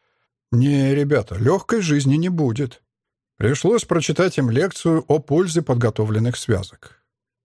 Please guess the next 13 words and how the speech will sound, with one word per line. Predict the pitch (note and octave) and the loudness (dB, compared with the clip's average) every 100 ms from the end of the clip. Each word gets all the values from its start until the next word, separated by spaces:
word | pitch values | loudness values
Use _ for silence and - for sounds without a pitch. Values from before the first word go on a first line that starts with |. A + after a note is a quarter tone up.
| _ | _
Далее | B2+ B2+ D3 B2 A#2+ | 0 4 4 2 0
проверил, | A#2+ A#2 D3+ F#3 D#3 | 0 2 2 0 0
как | - B2+ G#2+ | 0 0 0
они | G2+ G#2 | -2 -2
усвоили | A2 - G#2 F#2+ | -4 -2 0 0
материал | G2 G2 A#2+ D3+ F3 | -2 -2 -2 0 -2
прошлого | - C3 C#3+ B2+ B2 | -2 -4 -2 -2 0
занятия. | A#2+ C3+ B2 E2 - - - _ _ _ - | 0 0 -2 -4 -10 -18 -20 _ _ _ -10
К | |
сожалению, | - C#3+ D3 G3 A#3 G3+ F#3 | -2 2 2 2 0 -2 0
картина | C#3+ C3 E3+ F3+ | -2 -2 -2 -2
та | - A#2 G#2+ | 0 0 -2
же. | G2 | -6